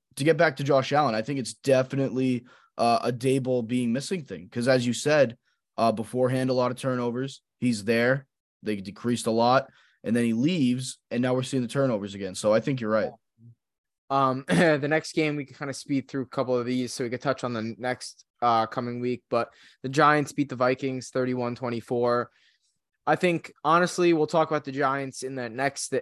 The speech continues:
Speaker 2: in that next, uh, topic on the Eagles game. But the Vikings,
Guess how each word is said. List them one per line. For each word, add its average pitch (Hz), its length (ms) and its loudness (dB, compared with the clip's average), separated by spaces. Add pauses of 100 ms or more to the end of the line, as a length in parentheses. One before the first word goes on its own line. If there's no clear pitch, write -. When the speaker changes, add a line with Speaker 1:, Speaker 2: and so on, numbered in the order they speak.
Speaker 2:
in 127 100 -4
that 120 160 -4
next, - 340 -6
uh, 113 300 2
topic 117 460 0 (160)
on 123 180 -4
the 113 140 -4
Eagles 120 420 -2
game. 110 380 -2
But 117 280 2 (540)
the 135 80 -2
Vikings, 143 720 2